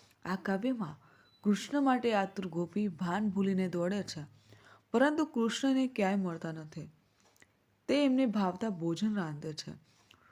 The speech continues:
દૂધ સાકરનો શીરો તૈયાર કરે છે, પરંતુ એના ઈષ્ટદેવ આવતા નથી. ત્યારે તે લાગણી વિના શબ્દોમાં કહે છે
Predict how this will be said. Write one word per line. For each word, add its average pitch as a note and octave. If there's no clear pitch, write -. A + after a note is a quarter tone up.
દૂધ A3
સાકરનો A#3+
શીરો G3+
તૈયાર F#3
કરે E3
છે, E3+
પરંતુ G#3
એના F3+
ઈષ્ટદેવ A3+
આવતા F#3
નથી. D#3+
ત્યારે G#3
તે C4+
લાગણી A3+
વિના G#3+
શબ્દોમાં F3+
કહે F#3
છે A3